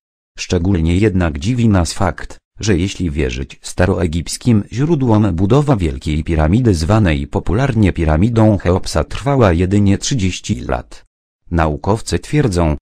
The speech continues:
że nawet przy obecnych możliwościach technicznych niemożliwe byłoby zbudowanie tej piramidy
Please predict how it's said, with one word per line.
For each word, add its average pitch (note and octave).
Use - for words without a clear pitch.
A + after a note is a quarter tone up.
że E2+
nawet F#2
przy -
obecnych C3+
możliwościach G#2
technicznych -
niemożliwe G2
byłoby A#2+
zbudowanie F2
tej D#2+
piramidy D#2